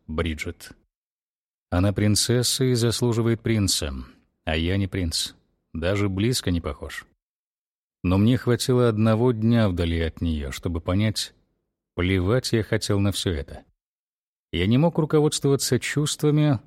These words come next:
но жить без неё тоже не мог. Поэтому приехал сюда.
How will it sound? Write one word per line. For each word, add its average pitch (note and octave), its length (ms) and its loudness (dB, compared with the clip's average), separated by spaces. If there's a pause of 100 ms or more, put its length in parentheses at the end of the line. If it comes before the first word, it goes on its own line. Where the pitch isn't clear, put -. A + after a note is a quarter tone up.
(100)
но G#2 300 2
жить B2 240 0
без A2+ 300 0
неё A#2 320 4
тоже F2+ 440 0
не D2 80 -4
мог. - 360 -14 (720)
Поэтому G2 500 0
приехал A#2+ 480 0
сюда. G#2 420 -2